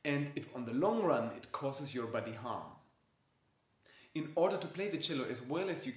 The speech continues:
can, you should position yourself in a way that helps you bring out the best of your body, soul, and not at last of your equipment,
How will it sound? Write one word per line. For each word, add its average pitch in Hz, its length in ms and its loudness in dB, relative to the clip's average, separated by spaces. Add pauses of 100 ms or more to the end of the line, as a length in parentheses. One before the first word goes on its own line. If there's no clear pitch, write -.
can, 131 400 -2
you 113 80 -4
should - 340 -6
position 147 400 -6
yourself 120 540 -4
in 123 80 -6
a 117 80 -4
way 131 300 0 (320)
that 120 120 -4 (100)
helps 165 320 -4
you 127 120 -2
bring 131 260 0
out 123 220 4
the 123 200 -4
best - 360 -4
of - 100 -10
your 113 120 -4
body, 139 500 2 (100)
soul, 143 640 2
and 123 240 -2
not 135 240 2
at 117 120 -2
last 120 380 0
of 110 160 -8
your 113 140 -2
equipment, 147 580 -6